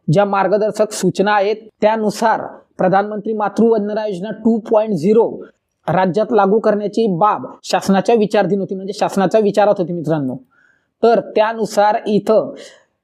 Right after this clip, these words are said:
शासनाने नवीन शासन निर्णय काढून तुम्हाला त्यानुसार शासनाने मिशन शक्ती योजनेअंतर्गत प्रधानमंत्री मातृवंदना योजना टू पॉइंट झिरो पूर्ण राज्यात लागू करण्याचा निर्णय घेतला मित्रांनो.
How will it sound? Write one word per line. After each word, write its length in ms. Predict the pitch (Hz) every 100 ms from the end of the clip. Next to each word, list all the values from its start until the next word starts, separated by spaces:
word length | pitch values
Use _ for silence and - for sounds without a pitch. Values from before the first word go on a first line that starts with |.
| _ _ -
शासनाने 500 | - 180 190 208 214
नवीन 480 | 208 202 226 233 135 - - _ _ _ _ _ - -
शासन 420 | - 180 - 214
निर्णय 280 | 214 196 208
काढून 320 | 208 202 220
तुम्हाला 440 | 208 202 185 190 208 220 - _ 214
त्यानुसार 360 | 214 208 208 202
शासनाने 560 | 190 - 202 220 208 220 - _ _ _ - _ _ _ _ _ 185
मिशन 260 | 190 220
शक्ती 280 | 208 208 233
योजनेअंतर्गत 800 | 214 196 214 202 214 196 214 -
प्रधानमंत्री 580 | 190 196 202 196 175 214
मातृवंदना 680 | 202 180 202 208 202 202 202
योजना 300 | 202 190 196
टू 180 | 202 202
पॉइंट 260 | 202 202 185
झिरो 240 | 202 185
पूर्ण 280 | - 185 202
राज्यात 360 | 190 175 151
लागू 260 | 190 175 180
करण्याचा 440 | 185 175 175 - 190
निर्णय 340 | 175 160 196 269 - _ -
घेतला 220 | 170 170
मित्रांनो. 420 | 160 139 135 120